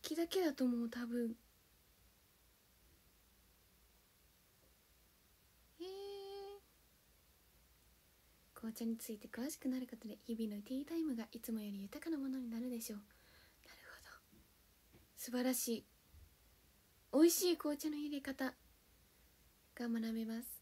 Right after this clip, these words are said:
世界の紅茶事情も学べます。紅茶の道具も学べます。なるほど。上級れば、もっと広がるらしい。素晴らしい。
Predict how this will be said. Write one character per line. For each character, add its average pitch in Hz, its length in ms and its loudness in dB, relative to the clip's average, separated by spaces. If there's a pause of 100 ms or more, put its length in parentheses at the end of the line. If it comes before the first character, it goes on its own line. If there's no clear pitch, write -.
世 294 60 -8
界 311 200 2
の 233 100 4
紅 226 200 -4
茶 240 100 0
事 233 160 -2
情 240 160 2
も 294 140 2
学 233 140 -4 (140)
べ 214 120 -8
ま 220 120 -8
す。 - 60 -12 (840)
紅 311 240 4
茶 339 120 4
の 320 140 8
道 254 240 6
具 311 140 0
も 381 160 2
学 233 120 0 (120)
べ 208 120 -4
ま 214 140 -6
す。 - 220 -10 (600)
な 220 100 -2
る 233 120 2
ほ 240 160 4
ど。 220 320 2 (640)
上 294 220 6
級 311 200 6
れ 302 140 4
ば、 - 160 -2 (1300)
も 254 120 6
っ - 20 2
と - 320 0
広 220 320 -2
が 220 80 0
る 226 120 0
ら 220 120 -2
し 226 120 -2
い。 208 180 -4 (1600)
素 - 200 -2
晴 269 140 6
ら 294 120 4
し 285 220 2
い。 208 140 0